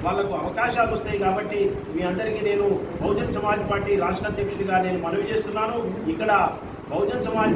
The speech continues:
పార్టీ నిలబెట్టినటువంటి ఇద్దరు అభ్యర్థులను మీరు గెలిపించి ఈ తెలంగాణ సమాజంలో ఈ దోపిడీ పాలకవర్గం చేతులకెళ్ళి, దోపిడీదారుల చేతులకెళ్ళి తెలంగాణ రాష్ట్రం యొక్క యువతను కాపాడాలి.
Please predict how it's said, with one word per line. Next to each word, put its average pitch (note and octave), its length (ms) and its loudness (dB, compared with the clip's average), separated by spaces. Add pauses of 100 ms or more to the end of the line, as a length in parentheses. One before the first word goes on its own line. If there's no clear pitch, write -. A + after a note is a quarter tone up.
పార్టీ F#3 280 2 (400)
నిలబెట్టినటువంటి A3 800 0 (440)
ఇద్దరు D#3 300 4
అభ్యర్థులను A#3+ 580 0 (340)
మీరు F#3+ 180 2 (100)
గెలిపించి C4 480 -2 (380)
ఈ F#3 40 -4 (100)
తెలంగాణ A3+ 400 4 (200)
సమాజంలో A3+ 560 0 (340)
ఈ - 20 -4 (120)
దోపిడీ A#3+ 360 2 (460)
పాలకవర్గం - 680 4
చేతులకెళ్ళి, G#3+ 720 0 (340)
దోపిడీదారుల A3 680 2
చేతులకెళ్ళి A3 720 0 (280)
తెలంగాణ G#3+ 400 4 (160)
రాష్ట్రం G#3 380 0
యొక్క G#3+ 160 0 (500)
యువతను B3+ 380 2 (100)
కాపాడాలి. A3+ 540 4